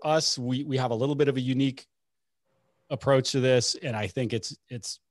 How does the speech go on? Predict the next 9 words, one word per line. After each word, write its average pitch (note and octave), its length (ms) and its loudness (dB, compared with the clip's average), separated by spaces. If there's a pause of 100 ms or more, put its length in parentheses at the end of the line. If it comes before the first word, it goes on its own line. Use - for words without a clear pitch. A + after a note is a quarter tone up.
(160)
become A2+ 580 -2 (200)
more C3 480 2
critical C3+ 680 2 (100)
as A#2+ 220 -4
we B2 120 0
look A#2+ 260 0
at A#2 720 -4
this A#2 540 -4
particular A2+ 720 -6